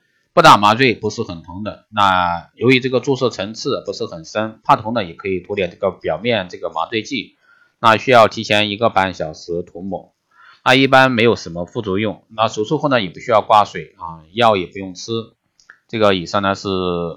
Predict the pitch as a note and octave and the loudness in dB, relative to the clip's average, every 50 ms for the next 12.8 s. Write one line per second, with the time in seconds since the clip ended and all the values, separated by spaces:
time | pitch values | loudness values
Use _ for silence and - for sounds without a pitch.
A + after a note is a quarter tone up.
0 | _ _ - C#3 C3 B2+ B2+ A#2 A2+ G#2 F#2+ G2 - - B2 E2 F#2 F2+ E2 D#2+ | _ _ 0 2 2 4 4 2 2 0 -4 -4 -2 -2 -2 0 0 0 -2 -2
1 | D#2+ _ - - F#2+ F2+ F#2 G2 G2+ F#2 F#2+ E2+ D#2+ D#2+ D#2+ D#2 D#2 D#2 D#2 D#2 | -8 _ -6 -2 0 0 0 -2 -4 -8 -6 -6 -4 -4 -4 -4 -6 -6 -8 -10
2 | _ _ - G2+ G#2+ - G3+ F#3 C#3+ A2+ E2+ D#2 - - - E2+ F#2+ A2+ A#2 A2 | _ _ -8 -8 0 2 2 2 4 2 -2 -2 -2 -8 -10 -10 -6 -4 -4 -4
3 | G#2+ G#2 - A#2 A2 G#2+ A2 A2+ B2+ C3 A#2 G2+ - - D#2 D2 D2+ _ _ _ | -4 -6 -6 -4 -2 -2 -2 -2 -4 -4 -6 -6 -14 -18 -18 -20 -20 _ _ _
4 | _ _ _ _ - G#2+ G2+ G2+ G2 G#2 G2 F#2 - G#2 F#2+ F#2 F2+ F2 E2 D#2+ | _ _ _ _ -4 -2 -2 0 0 -2 -4 -4 0 0 0 0 0 -2 -2 -4
5 | D#2 D#2 D#2 D#2+ E2+ G2+ A2 - - D#2+ D2 - - G2 F2+ - E2 D#2 D2+ D2+ | -8 -12 -12 -8 -6 -6 -6 -6 -10 -12 -12 -10 -12 -12 -12 -10 -10 -12 -12 -12
6 | D2 D2 D2 _ _ _ _ _ _ _ _ _ _ _ _ _ _ _ _ _ | -14 -16 -20 _ _ _ _ _ _ _ _ _ _ _ _ _ _ _ _ _
7 | _ _ _ _ _ _ _ _ _ _ _ _ _ _ _ _ _ _ - C3 | _ _ _ _ _ _ _ _ _ _ _ _ _ _ _ _ _ _ 2 4
8 | C3 C3+ C3+ - D#3+ G#2+ - - _ _ _ _ _ _ - F#3+ E3 C3 A2 - | 4 4 2 0 -2 -2 -2 -6 _ _ _ _ _ _ 0 2 2 2 0 2
9 | D3 C3+ A#2+ G#2+ - B2 A2+ A#2+ A#2+ A2+ G2+ F#2 F#2+ - - F2 F#2 - - B2+ | 4 4 4 4 4 2 0 0 2 2 2 2 2 2 2 0 0 0 -4 -4
10 | A#2 G#2+ G2 F#2+ F#2 F2+ C#2+ - - - D#3 B2+ - - F2 D#2 C#2 E2+ D#2+ D#2+ | -4 -2 -2 -2 -4 -4 -6 -8 -10 -4 -4 -4 -4 -4 -8 -8 -8 -10 -14 -14
11 | - - - G2 A2 B2+ B2+ - D#3+ C3+ G2+ E2 D2 - G2 F2+ E2 E2 D#2+ D#2 | -14 -12 -2 2 2 2 2 0 -4 -4 -4 -6 -8 -4 -4 -4 -4 -6 -12 -12
12 | D2+ - _ F2+ F#2 - - G#2+ - A#2 G#2 F#2 E2+ D#2+ D2 _ | -12 -14 _ -12 -12 -8 -8 -8 -4 -4 -4 -4 -4 -12 -20 _